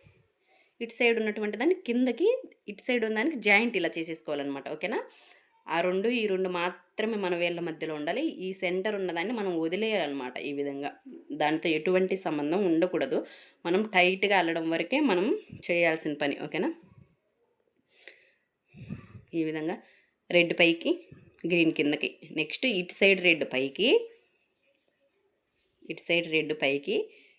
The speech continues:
ఇటు సైడ్ గ్రీన్ కిందకి, అంతే, చాలా ఈజీ అనమాట, ఓకేనా? చూసారు కదా, ఈ విధంగా కాడ మొత్తాన్ని అయితే అల్లేసాను. చూసారా ఎంత బాగా వచ్చిందో, అంతా ఒకే విధంగా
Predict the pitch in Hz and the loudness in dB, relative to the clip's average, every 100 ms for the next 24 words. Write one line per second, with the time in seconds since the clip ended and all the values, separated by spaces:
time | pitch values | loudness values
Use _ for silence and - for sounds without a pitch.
0 | _ _ 233 233 262 233 220 254 349 302 | _ _ -8 -4 0 0 2 2 2 2
1 | 233 226 214 196 185 226 214 190 190 170 | 0 0 2 4 4 4 2 0 2 4
2 | 165 214 220 196 190 185 165 156 165 311 | 6 4 2 0 0 2 2 0 0 0
3 | 466 - - - _ _ _ _ _ _ | -2 -10 -20 -20 _ _ _ _ _ _
4 | _ _ _ - 165 170 185 269 - - | _ _ _ -12 -10 -6 -4 -4 -4 -8
5 | - - - 185 180 - 214 - - _ | -10 -14 -12 -4 -4 -2 -4 -4 -10 _
6 | _ - 185 190 185 202 208 190 180 190 | _ -4 2 4 4 0 0 2 2 2
7 | 175 - _ 196 190 180 175 175 180 180 | -2 -6 _ 0 0 0 0 0 0 -2
8 | 180 180 185 190 170 180 175 185 170 165 | -4 -4 -4 -2 0 -2 -4 -4 -2 -2
9 | 190 190 175 - 175 180 247 330 - _ | 0 -2 -2 -6 -4 -2 -2 -4 -10 _
10 | _ _ _ _ - 165 190 175 170 190 | _ _ _ _ -6 -4 0 0 0 -2
11 | 165 170 196 | 0 -2 -4